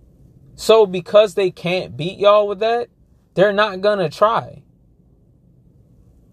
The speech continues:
Like, they're like, "Why would we do that when we can just keep them here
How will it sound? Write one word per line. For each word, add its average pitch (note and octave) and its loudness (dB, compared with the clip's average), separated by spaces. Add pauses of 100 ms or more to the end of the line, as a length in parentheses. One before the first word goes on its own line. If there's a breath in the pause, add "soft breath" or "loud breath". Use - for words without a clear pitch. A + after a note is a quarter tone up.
(760)
Like, F3 4
they're G#3+ 2
like, E3+ 2
"Why B2+ 4
would G3+ 0
we E3 -8
do E3 -8
that G#3 0 (640)
when E3+ 0
we F#3+ -4
can F3+ -4
just E3 -6
keep G#3 -12
them E3 -2
here D#3+ -2